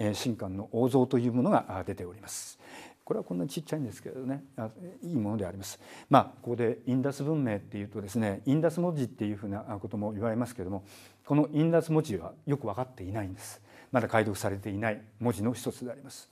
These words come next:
えー、そしてまた出てまいりました。また出て、これ出すには意味があるんです。なぜかというと、皆さん、この最後の聖戦、これ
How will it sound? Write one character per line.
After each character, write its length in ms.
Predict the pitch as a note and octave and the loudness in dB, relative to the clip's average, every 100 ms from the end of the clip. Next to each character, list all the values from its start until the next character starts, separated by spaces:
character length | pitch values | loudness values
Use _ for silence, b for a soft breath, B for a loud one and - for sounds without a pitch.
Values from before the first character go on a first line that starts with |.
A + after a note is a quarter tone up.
| B B B B B - | B B B B B -4
え 140 | G2 | -2
ー、 40 | G2+ | 0
そ 160 | - | 0
し 100 | C#3+ | 4
て 320 | - D3+ D3 - - B B B | 10 10 8 -2 -20 B B B
ま 160 | C3+ D3+ | 4 8
た 220 | F3+ E3 | 8 8
出 100 | D3 | 6
て 80 | C#3+ | 4
ま 80 | G#2+ | 4
い 40 | |
り 80 | F#2+ | 2
ま 80 | F2 | -4
し 40 | |
た。 140 | - - - B B B B _ | -8 -10 -16 B B B B _
ま 140 | A#2+ | 6
た 80 | C3+ | 8
出 120 | F#3 | 8
て、 220 | F#3 C3+ - D#3+ C#3 - | 8 6 2 -4 -2 12
こ 80 | |
れ 80 | G#3+ | 12
出 100 | A3 | 12
す 140 | A3 E3 | 12 8
に 80 | |
は 100 | C3 | 8
意 160 | B2 D#3+ | 8 8
味 120 | F#3+ | 8
が 100 | C3+ | 10
あ 40 | A2+ | 8
る 80 | A2 | 4
ん 20 | |
で 80 | G#2 | -2
す。 200 | - b b - | -6 b b 8
な 80 | |
ぜ 80 | E3 | 10
か 80 | D#3 | 10
と 80 | A#2+ | 8
い 40 | |
う 20 | A2 | 8
と、 260 | A2+ - B B _ - | 8 6 B B _ 4
皆 160 | C3 | 6
さ 120 | C3 | 8
ん、 40 | G#2 | 4
こ 140 | - | 6
の 220 | C3 B2 - | 6 6 4
最 300 | - F#3+ F3 | 4 8 8
後 100 | A#2 | 6
の 80 | |
聖 240 | G#2 A#2+ A2+ | 4 0 0
戦、 320 | A2+ A2 G#2 - _ b b b b _ _ _ | 0 -2 -4 -10 _ b b b b _ _ _
こ 160 | - | 2
れ 220 | B2+ A#2+ | 4 4